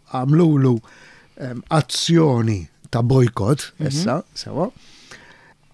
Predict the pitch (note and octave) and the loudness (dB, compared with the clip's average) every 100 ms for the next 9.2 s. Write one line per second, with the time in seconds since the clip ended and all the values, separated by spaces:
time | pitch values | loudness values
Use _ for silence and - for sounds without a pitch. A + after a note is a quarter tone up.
0 | _ _ - A#3+ E3+ F3+ E3+ E3 E3+ F#3 | _ _ -4 4 6 8 6 6 4 4
1 | F3+ F3+ E3 F#3+ F#3 D3+ C#3 B2 - - | 2 4 4 4 4 4 2 0 -6 -2
2 | E3+ G3 F3 E3+ D3 E3 E3+ - - - | 0 2 2 2 4 2 2 -4 -20 -20
3 | - - A#3+ F3 - C#3+ - A2 E2 - | -14 -6 -2 -2 -2 -6 -6 -10 -10 -6
4 | D3+ F#3+ - E3 - A#3+ - D#3+ - A3 | -2 -2 -2 -4 -2 -6 -4 -6 -2 -4
5 | A2+ C3+ D#3 C#3+ F3+ D#3 B2 C3 B2+ B2 | -2 -4 -4 -4 -4 -4 -2 -2 -2 -4
6 | A#2+ A#2+ A#2 G#2 - B2+ F#3+ A#2+ - - | -4 -2 -2 -4 0 4 4 4 -2 -16
7 | _ _ _ _ _ _ - - - _ | _ _ _ _ _ _ -20 -20 -20 _
8 | _ _ _ - D3+ G3+ E3 C#3+ - C#3 | _ _ _ -4 -2 0 0 -2 -2 -2
9 | A2 G#2 | 0 -2